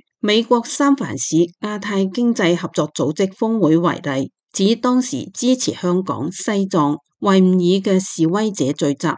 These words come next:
反對習近平與會，但遭到同中共有聯繫嘅團體進行騷擾、恐嚇、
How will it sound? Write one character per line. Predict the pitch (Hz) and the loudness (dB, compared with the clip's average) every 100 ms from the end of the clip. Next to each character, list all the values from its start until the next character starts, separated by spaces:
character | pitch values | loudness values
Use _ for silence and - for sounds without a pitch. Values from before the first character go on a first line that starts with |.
| _ | _
反 | - 180 262 | 0 2 2
對 | 262 208 | 2 0
習 | 196 160 | -2 -2
近 | 165 | -2
平 | 165 165 135 - | -2 -2 -2 2
與 | 151 | 0
會， | 165 151 170 - _ - | 2 0 0 -2 _ -2
但 | 220 214 202 | 0 0 2
遭 | 294 294 | 4 4
到 | 269 196 | 4 0
同 | 196 185 76 - | 0 -4 -6 -8
中 | - 277 269 | 0 2 4
共 | 202 160 160 | 4 4 2
有 | 143 175 | 2 2
聯 | 185 139 | 2 0
繫 | 143 170 165 | -2 -2 -2
嘅 | 180 180 - - | 0 -2 -2 -8
團 | - 170 | -4 -4
體 | 170 160 208 | -2 -2 0
進 | 196 185 | 0 0
行 | 175 | -4
騷 | - 220 226 | -2 0 2
擾、 | 175 151 165 - | 2 0 -2 -6
恐 | - 147 | -4 -2
嚇、 | 180 175 | 0 -2